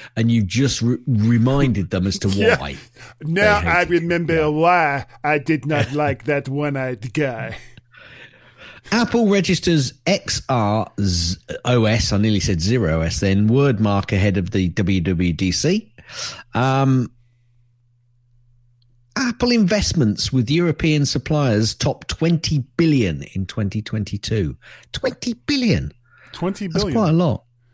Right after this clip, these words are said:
Speaker 1: Mm, it's quite a lot. Mind you,
Speaker 2: Does that,
Speaker 1: it's,
Speaker 2: does that
Speaker 1: it's
Speaker 2: include
Speaker 1: pocket,
Speaker 2: all the fines that Apple's had to pay?
Speaker 1: it's pocket, pocket. No, of course it doesn't. Not if they're
Speaker 2: Okay.
Speaker 1: investing. Come on. Or are you, t-, are you deeming that the fines is an investment?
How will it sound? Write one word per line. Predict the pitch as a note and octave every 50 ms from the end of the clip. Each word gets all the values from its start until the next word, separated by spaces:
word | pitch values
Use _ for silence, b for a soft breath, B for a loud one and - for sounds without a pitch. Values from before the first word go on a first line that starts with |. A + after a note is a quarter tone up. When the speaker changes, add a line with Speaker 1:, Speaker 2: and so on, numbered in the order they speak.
| _ -
Speaker 1:
Mm, | G3 A3 G#3+ C#3+ G2+ -
it's | - -
quite | - - G3+ F#3
a | -
lot. | D3+ C3 A2+ - -
Mind | D#3 D3+ D3 B2+ G#2 B2+
you, | A#2+
Speaker 2:
Does | G#2+ C3+
that, | D#3+ F3 G3 G3
Speaker 1:
it's, | C3+
Speaker 2:
does | B2+ D#3+ A#2+
that | F3 G3
Speaker 1:
it's | F#3
Speaker 2:
include | F3+ - F3 F3 E3
Speaker 1:
pocket, | D#3+ D#3+
Speaker 2:
all | D#3+
the | D3+ D3+
fines | - - - D3 D3 D3+ D#3+ D#3+ D3 B2+
that | D3 C#3+ -
Apple's | C#3 C#3+ C3+ - D3+ C#3+ -
had | C#3+ C#3 C#3 B2+
to | C3+ B2+
pay? | - C#3+ C#3 C#3 D3 C#3+ C#3 - _ _ _ _ _ _ _ _ _ _ _ _ _ -
Speaker 1:
it's | C#3 - -
pocket, | - - D#3+ D#3 - - B2 - - _ _ - -
pocket. | - E3+ D3+ A2 - - - C2 - - - -
No, | - - - C#3+ A#2 G2+ G2 A#2+ C#3+ - _ _ _ _ _ _ -
of | - - -
course | F#3 E3 - -
it | C3 -
doesn't. | G#2+ G2 D#2 D2+ B1+ - -
Not | C3+ C#3+ B2
if | -
they're | C3+ B2
Speaker 2:
Okay. | A2+
Speaker 1:
investing. | A2 - A#2 G2+ - - - F#2+ A2+ B2+
Come | - - F3 D#3+ A#2
on. | D#2+ E2 G2+ A#2 - _ B B B B B B -
Or | C#3+ C#3
are | C#3
you, | C#3 D3 D3+ C#3+ -
t-, | - B2+ D3+ -
are | - C3
you | C3+ C3+ C#3 D#3 E3 C#3+
deeming | A#2+ D3+ D#3+ E3+ D#3 C#3+ B2+ A#2
that | A2 G#2+ - -
the | A2
fines | - - A#2+ A#2 A2 A2+ A2 A2 G2+ - - -
is | - A2 G#2+
an | G#2 A2
investment? | A2+ G#2+ G2 G#2 A2+ G#2+ - - - D2 A#1+ -